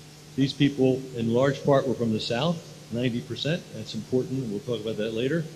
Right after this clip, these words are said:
Ten percent from the North. In large part, they were illiterate, but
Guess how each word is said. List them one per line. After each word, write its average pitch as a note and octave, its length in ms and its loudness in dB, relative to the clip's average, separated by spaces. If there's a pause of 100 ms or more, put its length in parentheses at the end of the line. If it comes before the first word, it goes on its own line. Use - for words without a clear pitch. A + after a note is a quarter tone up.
(480)
Ten C3 140 0
percent B2+ 340 -2
from A#2 140 -2
the A2+ 80 2
North. A#2 300 2 (680)
In A2+ 160 2
large C#3+ 260 4
part, C#3 240 4
they B2+ 120 4
were B2+ 160 0
illiterate, A#2 600 6 (480)
but C3 400 0